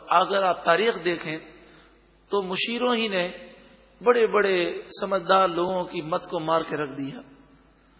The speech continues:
حضرت علی رضی اللہ تعالیٰ عنہ، کسی نے آپ پر اعتراض کیا اور کہنے لگا، "حضرت، آپ کے دور میں حالات بڑے خراب ہوئے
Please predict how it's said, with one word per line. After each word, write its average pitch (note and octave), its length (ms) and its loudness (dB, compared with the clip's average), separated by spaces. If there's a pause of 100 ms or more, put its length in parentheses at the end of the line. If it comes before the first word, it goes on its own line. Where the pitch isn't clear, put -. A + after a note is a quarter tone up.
(200)
حضرت F3 340 0
علی G3 240 0
رضی E3+ 180 -2
اللہ E3+ 480 2
تعالیٰ A3 360 -2
عنہ، D3+ 440 -8 (520)
کسی G#3 260 -6
نے G3+ 80 -4
آپ F3+ 160 -2
پر G3 80 -2
اعتراض E3 360 0 (120)
کیا - 200 -12 (960)
اور F#3+ 120 2
کہنے A3 260 0
لگا، A#3 300 0
"حضرت، F#3 320 0 (1040)
آپ F#3+ 280 4 (1080)
کے G3+ 80 -4
دور F#3+ 320 6
میں F3 220 -2
حالات D#3 400 0
بڑے G3+ 180 -4
خراب F3 320 -4
ہوئے D3+ 280 -6